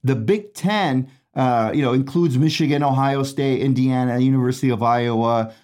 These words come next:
uh, Northwestern, you know, Rutgers, Maryland. So, so all these schools, uh, and, you know, the, some, sometimes, like, schools have, like, gone into it, like, gotten out of it, you know, things like that. Um, so these particular schools,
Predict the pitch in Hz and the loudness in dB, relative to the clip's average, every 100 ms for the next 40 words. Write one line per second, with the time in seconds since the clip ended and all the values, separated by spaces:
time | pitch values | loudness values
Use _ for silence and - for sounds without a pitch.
0 | _ - 113 113 123 139 135 135 131 - | _ 0 0 2 2 0 -2 -2 -2 -2
1 | 127 120 127 113 104 107 131 - 123 117 | -2 0 0 0 -2 -2 -4 -2 0 0
2 | 113 123 120 120 110 143 135 156 151 185 | 0 0 -2 -2 -2 -2 -2 -2 0 2
3 | 233 214 - 185 139 117 - _ _ _ | 0 -2 -2 0 0 -2 -8 _ _ _
4 | 135 131 - 160 180 156 143 - - 190 | 0 0 0 -2 0 -2 -4 -6 -4 -2
5 | 185 202 180 180 170 135 127 117 - - | -2 -4 -4 -2 -4 -2 -4 -6 -10 -6
6 | 143 131 120 95 110 101 - - 123 120 | -4 -2 -4 -4 -4 -4 -8 -6 -2 0
7 | 127 117 131 123 120 101 82 117 101 117 | -2 -2 -2 0 0 -2 -4 -4 -2 -2
8 | 117 113 107 117 110 127 110 104 147 127 | -2 -2 -2 -2 0 0 0 -2 -2 -2
9 | 110 120 85 - _ _ _ 131 127 117 | 0 -2 -2 -6 _ _ _ 0 2 2
10 | 110 98 - - 160 151 147 214 226 202 | 0 -2 -6 -4 0 0 0 -2 -2 -6
11 | 190 170 156 147 135 135 - 147 131 117 | -6 -4 -2 0 -2 -4 -4 0 2 0
12 | 110 | -4